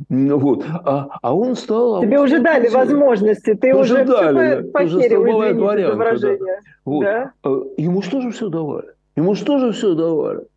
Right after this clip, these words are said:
Speaker 1: Пожалуйста. И на встречу без галстуков приглашали, и в восьмёрке он сидел, и всё, пожалуйста. Всё,
Speaker 2: С
Speaker 1: друг.
Speaker 2: Тони Блэром
Speaker 1: И
Speaker 2: фотографировался, он к нему приезжал, я помню это
Speaker 1: Да.
Speaker 2: прекрасно.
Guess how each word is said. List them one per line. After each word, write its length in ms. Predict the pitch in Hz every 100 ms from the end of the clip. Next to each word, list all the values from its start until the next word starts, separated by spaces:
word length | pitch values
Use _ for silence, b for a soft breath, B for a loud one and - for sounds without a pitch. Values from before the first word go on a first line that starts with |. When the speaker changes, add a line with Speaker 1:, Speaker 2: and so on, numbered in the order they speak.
| -
Speaker 1:
Пожалуйста. 580 | 160 175 240 202 - - b b
И 180 | 180 175 B -
на 160 | 170
встречу 340 | 175 226 196 202
без 160 | 196
галстуков 480 | 185 220 220 - 180
приглашали, 800 | 196 175 190 175 214 202 - - - -
и 80 |
в 120 | 151 156
восьмёрке 540 | 180 185 220 214 214
он 120 | 190
сидел, 640 | 180 185 135 175 180 98 107
и 40 |
всё, 240 | 110 214
пожалуйста. 640 | 220 214 208 240 190 - - - _ b
Всё, 380 | - - 214 185
Speaker 2:
С 20 | 104
Speaker 1:
друг. 140 | 143
Speaker 2:
Тони 200 | 302 285
Блэром 420 | 226 269 285 262
Speaker 1:
И 20 |
Speaker 2:
фотографировался, 1000 | 269 269 262 254 247 247 269 247 226 - 226
он 160 | 240
к 60 | 233
нему 260 | 247 262 262
приезжал, 520 | 254 233 165 202 214
я 160 | 190 196
помню 400 | 202 220 254 254
это 120 | 240
Speaker 1:
Да. 80 | 95
Speaker 2:
прекрасно. 500 | 82 123 220 -